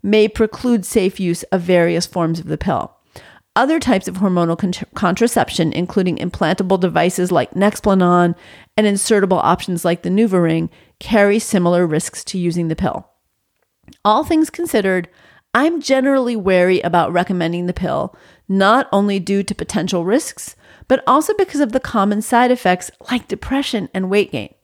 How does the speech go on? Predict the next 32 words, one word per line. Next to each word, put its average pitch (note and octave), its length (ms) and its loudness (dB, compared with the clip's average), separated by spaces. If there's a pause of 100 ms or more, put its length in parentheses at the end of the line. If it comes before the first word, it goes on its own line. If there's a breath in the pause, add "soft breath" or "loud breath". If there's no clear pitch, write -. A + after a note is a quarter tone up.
(460 loud breath)
While B3+ 180 4
I C4+ 160 2
neither D4+ 420 2
disavow B3 720 2
hormonal F#3+ 500 0
birth F3+ 220 0
control, F3+ 540 -2
including A#3 440 -2
the G#3+ 80 -2
pill, - 440 -4 (320 soft breath)
nor D4+ 360 4
do E4 120 2
I C4+ 100 4
intend B3 360 0
to B3 60 -2
stoke A#3 320 -2
fear C4+ 460 0
around A3+ 320 2
using B3+ 420 2
these E3 280 -2
options, F3 600 -2
I A#3 120 2
generally C#4+ 680 0
advocate G3 600 0
choosing A3+ 480 -2 (100)
other G3+ 280 2
forms F#3+ 320 -2
of F3+ 100 -8
contraception F3 840 -4 (360 loud breath)
that G#3 120 4
are G3+ 100 2
non-hormonal F#3 880 2